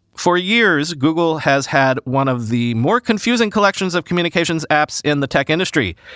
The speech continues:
many with overlapping functions. It killed one of its mobile email clients, Inbox, along with a WhatsApp-like messaging service called Allo. The company has announced plans to end its classic Hangouts app and transition its users to two new apps,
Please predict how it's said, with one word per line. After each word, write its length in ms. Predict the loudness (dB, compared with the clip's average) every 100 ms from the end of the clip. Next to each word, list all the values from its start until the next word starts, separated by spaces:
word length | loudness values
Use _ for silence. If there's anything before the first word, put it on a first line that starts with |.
| -18 -4
many 220 | -2 0
with 160 | 0 0
overlapping 520 | 0 0 0 0 -2
functions. 640 | 0 0 0 -2 -4 -10 -16 -20 -8
It 160 | -8 -2
killed 280 | 0 0
one 140 | 2 2
of 80 | 0
its 180 | -2
mobile 320 | 0 2 2 -2
email 280 | 0 2 0
clients, 400 | 2 0 0 -2
Inbox, 580 | 0 2 2 2 -2 -2
along 300 | 0 0 0
with 160 | -2 -2
a 100 | -2
WhatsApp-like 880 | 0 0 2 0 2 -2 -2 -4
messaging 480 | -2 0 0 -2 -2
service 240 | 0 -2 0
called 260 | 0 0 -2 2
Allo. 480 | 2 2 0 -4 -12 -18 -16 -16 -6
The 120 | -2
company 380 | 0 0 0 0
has 160 | 0
announced 400 | 0 0 0 -4 -12 -20 -12 -2
plans 260 | 0 0 0
to 100 | 0
end 160 | 0
its 120 | -2
classic 460 | -6 0 0 0 -4
Hangouts 460 | -2 0 2 0 0
app 260 | -2 -2 -12 -20 -6
and 160 | -2 0
transition 460 | 0 0 0 0 -2
its 160 | 0
users 320 | 0 0 -2 -2
to 160 | -4 -4
two 280 | -2 0
new 220 | 0 0 2
apps, 360 | 2 0 -6